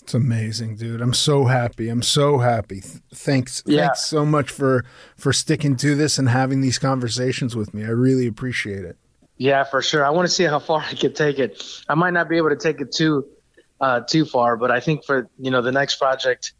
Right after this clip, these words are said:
Speaker 2: that I have, I, I think I gotta gain some muscle, which is, a, it's, I think it's gonna be a whole nother
Speaker 1: Yeah.
Speaker 2: thing.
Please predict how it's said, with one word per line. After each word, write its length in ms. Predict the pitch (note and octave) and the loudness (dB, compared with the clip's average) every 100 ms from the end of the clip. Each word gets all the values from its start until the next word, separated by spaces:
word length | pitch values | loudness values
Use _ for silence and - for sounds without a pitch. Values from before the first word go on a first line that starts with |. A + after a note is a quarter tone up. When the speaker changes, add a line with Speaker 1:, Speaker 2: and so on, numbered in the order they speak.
| _ - - - - | _ -20 -20 -20 -4
Speaker 2:
that 120 | C#3 | 0
I 120 | B2+ A#2+ | 0 2
have, 540 | C#3 C#3 B2 A2+ A#2 | 2 4 2 0 -4
I, 240 | B2 B2 | -4 -2
I 140 | A2+ B2 | 0 0
think 160 | D3 | 0
I 100 | C3+ | 2
gotta 180 | C3 B2 | 0 0
gain 320 | A2+ B2+ C3+ | -2 -2 0
some 200 | A#2 A#2+ A2 | 0 0 2
muscle, 460 | B2 - D#3 E3 | 2 2 2 0
which 240 | D#3 C3+ - | 0 0 0
is, 160 | A#2+ | -2
a, 40 | - - C#3+ | -8 -6 -4
it's, 200 | - - C3 | -2 0 0
I 40 | |
think 180 | C#3+ B2+ | 0 -2
it's 120 | A#2+ | -2
gonna 200 | C3 B2+ | -2 -2
be 120 | A#2+ | 0
a 60 | A#2 | 0
whole 200 | G#2+ B2 | 2 0
nother 360 | A2+ A#2 A2 - _ | 0 -2 -4 -8 _
Speaker 1:
Yeah. 340 | - B2+ B2+ A2+ | -2 2 2 2
Speaker 2:
thing. 300 | G#2 G2+ | 0 -2